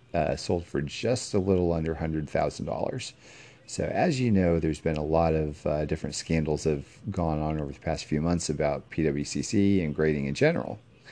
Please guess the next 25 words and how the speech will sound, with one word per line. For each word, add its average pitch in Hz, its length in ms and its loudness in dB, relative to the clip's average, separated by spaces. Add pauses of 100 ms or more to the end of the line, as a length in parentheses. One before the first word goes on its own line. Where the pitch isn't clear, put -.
(460)
Um, 85 460 -2
so, - 540 2 (380)
uh, 85 500 -2 (220)
people 139 280 0
speculated 90 600 2
maybe 85 260 4
this 82 320 -2 (440)
card 90 280 4
wouldn't 87 320 2
go 82 200 4
as 80 120 0
high, 80 220 4
even 80 180 2
though 82 140 4
it's - 360 -4 (280)
rare. 95 400 6
It's 87 160 0
still, 92 540 2 (680)
uh, 90 460 4 (420)
you 95 160 2
know, 82 120 2
it's 82 240 2
still 90 380 4
a, 85 180 4
uh, 87 320 2